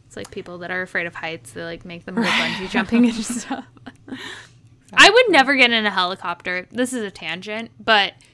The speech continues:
Speaker 1: did you hear on the news that two helicopters in the same day went down?
Speaker 2: No, I did not hear
Speaker 1: This
Speaker 2: that.
Speaker 1: was this week. I'm just saying, helicopters are a no for me.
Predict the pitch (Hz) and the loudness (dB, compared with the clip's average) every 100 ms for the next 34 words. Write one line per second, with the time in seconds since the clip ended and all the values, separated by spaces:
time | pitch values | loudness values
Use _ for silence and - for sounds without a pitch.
0 | _ 339 302 370 571 659 - 349 269 311 | _ -8 -2 0 0 -2 -6 0 2 2
1 | 311 294 254 208 226 262 233 - - - | 0 -4 -6 -4 -6 -6 -10 -12 -20 -10
2 | 311 320 349 - 240 226 269 247 302 294 | -8 -8 -10 -6 -6 -6 -8 -8 -8 -10
3 | 262 233 220 - 214 208 220 226 220 202 | -8 -8 -8 -10 -10 -8 -10 -12 -14 -14
4 | 170 190 214 - 202 190 175 170 185 208 | -14 -16 -20 -18 -20 -18 -16 -16 -16 -20
5 | _ _ _ 180 170 175 190 208 185 175 | _ _ _ -10 -8 -2 0 0 0 -4
6 | 185 165 165 190 190 165 156 160 160 214 | -8 -8 -8 -8 -10 -12 -10 -8 -6 -6
7 | 208 202 202 196 208 190 185 - - 220 | -6 -6 -8 -10 -12 -12 -12 -14 -2 0
8 | 339 330 277 233 202 196 190 _ _ _ | 0 -6 -8 -6 -6 -6 -10 _ _ _
9 | _ - 320 370 415 370 339 285 226 202 | _ 0 0 2 -2 -2 -6 -4 -6 -6
10 | 196 233 202 175 170 | -8 -10 -12 -12 -16